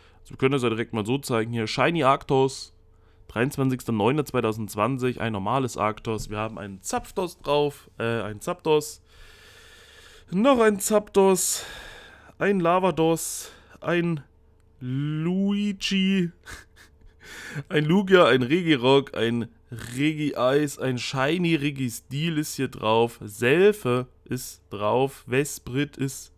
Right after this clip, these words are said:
drauf, Tobutz ist drauf und wie drauf die sind.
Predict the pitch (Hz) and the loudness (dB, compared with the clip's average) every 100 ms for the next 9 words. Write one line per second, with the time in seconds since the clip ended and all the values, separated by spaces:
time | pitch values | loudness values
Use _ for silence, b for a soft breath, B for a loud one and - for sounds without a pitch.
0 | _ - - 104 117 120 - - 151 135 | _ -8 -2 2 2 -2 -6 -2 0 0
1 | 135 135 - 135 131 - - 104 123 123 | -2 -2 -6 -6 -6 -14 -6 0 2 2
2 | 131 - - 104 117 156 117 113 147 110 | -2 -10 -12 -12 -10 -8 -4 -4 -4 -8
3 | 95 104 123 151 | -6 -6 -6 -8